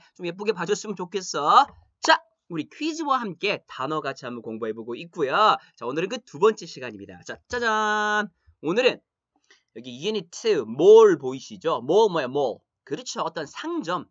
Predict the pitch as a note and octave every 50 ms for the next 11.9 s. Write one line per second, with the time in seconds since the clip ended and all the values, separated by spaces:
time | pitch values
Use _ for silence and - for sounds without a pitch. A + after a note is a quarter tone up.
0 | _ _ _ _ _ _ - - D3+ G#3+ A3 - D#3+ - F#3+ F#3+ F3+ _ _ _
1 | _ - C3 D3+ E3+ E3 D#3+ D#3+ D3+ D#3+ D#3 D3+ C#3+ C3+ C#3 C#3 C#3 C#3 C#3 C3+
2 | _ _ _ - - - - B2+ A#2+ D3 B2+ G#2+ _ _ - B2 A#2+ A2+ - -
3 | - C3+ C3+ A#2 F#2+ - - F#2+ - - - E3+ D#3+ F3 E3 A2+ G#2 G2 F#2+ -
4 | - - A2 G#2+ - - D3+ E3 F#3 F#3 F#3 F#3+ E3+ D3+ D3 C#3 A#2+ B2 D#3+ E3
5 | C3+ A#2 A#2+ C3+ C#3+ D#3 D3+ B2+ A2 - F2 E2 E2+ F2+ - D3 B2 - _ _
6 | _ _ - - A2 G#2+ G#2+ A#2+ A2+ G#2+ - - F#3+ G#3 G3+ G3+ G3 F#3 D#3+ C#3
7 | B2 A2+ G2+ F#2+ F#2 F2+ F2 - D3+ C#3+ - _ _ _ _ G2 G2 F#2+ G2 G2
8 | F2+ _ _ _ - A2 G#2 G2 F#2 F#2 F#2+ B2+ F3+ A3+ A#3+ B3 _ _ _ -
9 | - - - D#3+ D3+ G#2 - _ _ - - - _ _ _ - - C4+ C4+ -
10 | _ _ _ - G#3 G3+ E3+ E3 - A#3 - - - - _ _ _ _ _ -
11 | - - - _ _ - - - C#3 - A#4+ - - B3+ G3+ - -